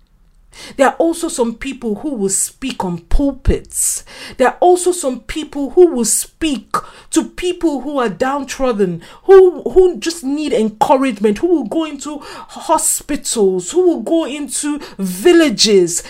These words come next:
You know, the, the, the less, you know, glamorous works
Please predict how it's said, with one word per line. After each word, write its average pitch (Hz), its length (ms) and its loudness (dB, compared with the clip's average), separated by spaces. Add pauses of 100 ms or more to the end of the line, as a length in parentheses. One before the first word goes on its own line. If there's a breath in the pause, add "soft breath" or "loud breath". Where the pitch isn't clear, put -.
(140 loud breath)
You 294 180 -2
know, 339 200 0
the, 339 260 -4
the, 330 180 0
the 302 140 -2
less, 381 800 4
you 269 180 -8
know, 294 220 -2
glamorous 330 1040 2 (420 loud breath)
works 233 920 0